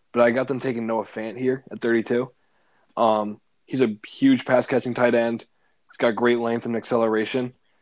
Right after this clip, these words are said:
and he's gonna be a matchup challenge, just like Gronk was. I think he'll fall right into that Gronk role, and Tom Brady's gonna start loving Noah Fant if they, if Noah Fant falls to thirty-two here.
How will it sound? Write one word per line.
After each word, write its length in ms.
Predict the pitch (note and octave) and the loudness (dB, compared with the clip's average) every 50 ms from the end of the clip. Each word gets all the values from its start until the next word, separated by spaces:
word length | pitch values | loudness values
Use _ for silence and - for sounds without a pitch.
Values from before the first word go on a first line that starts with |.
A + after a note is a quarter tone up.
| _ _ _ _ - - | _ _ _ _ -10 -6
and 340 | B2 B2 A#2+ A#2 A2 A2 - | -4 -4 -4 -4 -6 -10 -8
he's 160 | - C#3 B2+ | -6 -4 2
gonna 120 | C#3 C#3+ | 2 4
be 80 | C3+ B2+ | 4 4
a 40 | A#2 | 4
matchup 380 | A#2 A#2+ A#2+ A2 - A#2+ G#2+ | 6 4 4 2 0 -4 -6
challenge, 520 | - - A#2+ A#2 A2+ A2 A2 G#2 - - - | -6 -6 -6 -4 -4 -6 -8 -10 -12 -16 -12
just 240 | A#2+ - B2 A#2 - | -4 -4 -2 0 0
like 140 | B2 A#2+ G#2 | 0 0 2
Gronk 320 | B2 B2 A#2+ A#2 A#2 - | 2 2 2 2 0 -2
was. 240 | C3 B2+ A#2+ A#2+ A2 - | -4 -2 -2 -4 -6 -6
I 140 | - A#2+ A2+ | -8 -8 -6
think 200 | C3 B2+ A#2 B2 | -6 -8 -6 -6
he'll 220 | B2+ A#2 A2 G#2 - | -6 -6 -6 -8 -12
fall 320 | - - C3 B2 A#2 A2 | -10 -6 -4 -4 -4 -2
right 180 | G#2 A#2 A2+ A#2 | -2 -4 -4 -4
into 140 | A#2 A2+ A#2+ | -6 -8 -6
that 180 | A#2 A2 G2+ | -6 -6 -6
Gronk 280 | - A2+ A2+ A#2 A2+ - - | -6 -6 -6 -6 -6 -8 -10
role, 360 | A2 A2+ A#2 B2 C#3 C#3+ _ _ _ _ _ _ _ _ _ _ _ - | -8 -6 -4 -4 -4 -6 _ _ _ _ _ _ _ _ _ _ _ -14
and 640 | - A#2 A2+ A2 A2 A2 G#2+ G#2+ G#2+ G#2+ G#2 G#2 - | -10 -8 -8 -6 -6 -8 -8 -8 -8 -10 -10 -12 -8
Tom 240 | - B2 A#2+ A#2+ A#2 | -2 -2 0 2 2
Brady's 200 | A#2+ A2+ A2+ A2 | 2 2 2 0
gonna 140 | A2+ A#2 G#2+ | -2 -4 -4
start 220 | - B2 A2+ G2+ | -2 -4 -4 -2
loving 300 | G2+ A2 A2+ G#2+ A2 A2 A2 | -2 -2 -2 -2 -4 -4 -4
Noah 140 | A2 G#2+ G#2 | -6 -6 -6
Fant 280 | - A#2 G#2+ G#2 F#2+ - | -6 -8 -8 -8 -8 -8
if 180 | - G#2+ G#2 | -8 -8 -4
they, 180 | - G#2+ G2+ - _ _ _ _ _ _ | -4 -4 -4 -6 _ _ _ _ _ _
if 240 | - - C3 B2 - | -2 -2 -2 0 0
Noah 200 | B2+ B2 A#2 A2 | 2 4 4 4
Fant 260 | - B2 A#2 A2 F#2+ | 4 2 -2 -2 -2
falls 240 | - - A2+ A2 G#2+ | 0 2 2 2 2
to 80 | A2+ A2 | 0 -4
thirty-two 420 | - A#2 A2 G#2+ G#2+ - A2+ G#2+ | -2 -2 -2 -2 -2 -2 -2 -2
here. 240 | A2 A2 G#2+ G#2+ | -2 -2 -4 -6